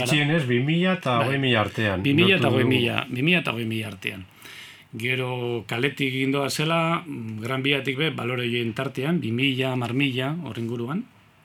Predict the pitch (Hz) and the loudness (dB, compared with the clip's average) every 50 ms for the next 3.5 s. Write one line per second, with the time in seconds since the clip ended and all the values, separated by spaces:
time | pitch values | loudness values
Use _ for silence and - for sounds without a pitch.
0 | _ _ _ _ - - - - - - - - - - - - - - 135 131 | _ _ _ _ -14 -14 -14 -16 -18 -20 -20 -20 -20 -20 -16 -12 -6 -4 -2 -2
1 | 131 131 131 127 131 135 139 139 180 - - 135 113 - 151 147 143 139 139 120 | 0 0 0 0 0 0 0 0 -2 -2 -6 -4 -2 0 2 2 2 2 0 -2
2 | 107 98 95 98 98 - - 120 107 113 127 131 127 113 - 143 135 131 123 123 | -2 -4 -4 -4 -2 -2 -2 -4 -4 -2 -2 -2 -2 -4 -4 -4 -2 -2 -2 -2
3 | 117 113 - 127 117 - 131 117 135 139 | -4 -4 -4 -6 -6 -4 -4 -4 -4 -4